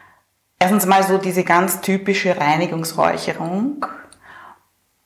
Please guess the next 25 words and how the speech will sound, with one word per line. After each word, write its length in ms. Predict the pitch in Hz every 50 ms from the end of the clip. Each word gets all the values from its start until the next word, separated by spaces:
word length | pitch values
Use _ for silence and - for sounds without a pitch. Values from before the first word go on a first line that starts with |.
| _ _ _ _ _ _ _ _ _ -
oder, 840 | 160 160 160 160 156 156 156 156 151 151 151 147 151 160 160 160
ähm, 720 | - 160 165 160 160 - - - - - - - - - - -
auch, 460 | - 160 160 - - - - - - - - - - - _ _
ja, 180 | - 147 143
ich 80 | 147 147
will 80 | 156
jetzt 160 | 156 151 - -
nicht 200 | 160 160 - -
sagen 260 | 165 160 160 160 160
Beschwörung, 500 | 165 165 - - - 160 160 165 175 180
das 140 | 175 175 175
wäre 100 | 170 165
mal 120 | 165 160
schon 180 | 165 170 165 160
fast 320 | 165 170 160 160 - -
zu 80 | - 165
viel. 380 | - - - 180 196 196 196 - - - - - - - - - - -
Die 60 | 202 220
rituelle 520 | 220 226 220 220 196 165 175 185 180 180
Räucherung, 500 | - 135 131 135 - - 147 139 139 147
sagen 160 | 147 165 175
wir 80 | 196 190
es 60 | -
lieber 180 | 160 143 147 147
so, 680 | - - 131 123 147 170 233 381 - - - - -